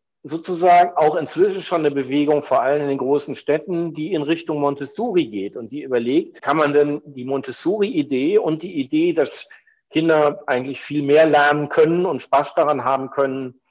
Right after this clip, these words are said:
als man im Westen so denkt, wie kann man das denn miteinander kombinieren? Das ist noch in den Kinderschuhen, das fängt gerade erst an,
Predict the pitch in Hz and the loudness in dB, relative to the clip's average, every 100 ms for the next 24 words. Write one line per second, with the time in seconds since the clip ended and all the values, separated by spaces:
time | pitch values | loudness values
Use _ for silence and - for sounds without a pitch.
0 | _ _ 131 123 123 123 117 117 131 - | _ _ 0 0 -2 -2 0 0 0 -6
1 | 139 120 120 175 180 135 123 139 151 135 | -8 -2 2 2 0 -6 -6 -2 0 2
2 | 151 - 143 131 160 117 120 101 120 107 | 0 0 -4 -4 -4 -4 -4 -4 -8 -10
3 | 101 123 202 254 175 - 180 - 165 - | -10 0 2 2 0 -2 -8 -4 -2 -2
4 | - _ _ _ _ 151 135 120 147 165 | -10 _ _ _ _ -8 -8 -6 -4 0
5 | 185 180 - 208 240 285 262 156 - - | 0 -2 -6 -4 -4 0 0 0 -4 -12
6 | - 135 156 131 127 139 143 131 113 - | -2 -2 -2 -2 2 2 2 0 -4 -8
7 | 117 139 190 294 | -6 -4 -4 -8